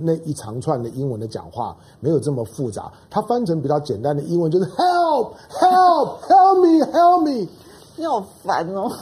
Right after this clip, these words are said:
Speaker 1: 对。
Speaker 2: 但，但很传神。
Speaker 1: 对，他其实那，那一长串的英文就简单，就是你如果英文不好也，也，也没关系，他就是“Help, help, help me”，就是我有危-，危险，或者呢发出一个讯号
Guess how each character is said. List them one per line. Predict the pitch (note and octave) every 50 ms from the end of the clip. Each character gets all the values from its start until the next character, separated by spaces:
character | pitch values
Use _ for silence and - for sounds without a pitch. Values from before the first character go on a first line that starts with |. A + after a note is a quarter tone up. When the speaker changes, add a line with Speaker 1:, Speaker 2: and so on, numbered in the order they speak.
| - -
Speaker 1:
对。 | C#3 B2 A2 G2 F2+ F#2+ - - - - -
Speaker 2:
但， | - F4 E4 C#4
但 | D#4 D#4 B3
很 | G#3+ E3+
传 | - - C3+ B2 D#3+ G3+
神。 | - - - - - G#3 - F3+ - _
Speaker 1:
对， | - F#3 E3 D#3
他 | D3 A3+
其 | - - G3
实 | D#3 E3+ F3 E3+ F3 F#3
那， | G3 G3
那 | G#3+ G#3+
一 | G#3 G3
长 | - C#3+ C3 D3
串 | F3 D#3+
的 | C#3 C#3+
英 | D#3+ D3 D#3 C#3
文 | A#2 A2 G#2+
就 | G#2+ C#3+
简 | C#3 C#3 B2 G#2+ G#2+
单， | C#3 D3+ D#3 D#3 D#3
就 | D#3+ D#3
是 | D#3+ D3
你 | C3 B2+
如 | C3+ F#3+
果 | F#3+ F3
英 | F#3+ F#3+ F#3+
文 | D#3
不 | C#3+ F#3 D3
好 | A2 F#2 E2+
也， | F2 F2 F2+
也， | F2 F#2+ F#2+ F#2+
也 | G2 F#2+
没 | A2 B2
关 | C3+ E3 E3+ E3+
系， | D#3+ - E3+ F3 F3 F3 - - - -
他 | - F3+
就 | E3+ F3+
是 | F3+ F#3+
“Help, | F#3 - - - - E4+ E4 D4+ D#4 B3+ - -
help, | - - E4+ E4 D#4 D4+ D4 - -
help | D4 E4 D4+ C#4+ C4+
me”， | B3 A3+ F#3 - - - -
就 | - A#3
是 | A3+
我 | A#3+ G#3 G#3 C4+
有 | C#4 A#3
危-， | G3 G3 G3 G3 G#3 G3
危 | F#3+ G3+ A3
险， | - E3 - - - - -
或 | - -
者 | E3+ D#3
呢 | D#3 E3
发 | D3+ G#3 F3+ G3+
出 | D#3+ F#3+
一 | F3 D#3+
个 | D#3+
讯 | - - F#3
号 | F3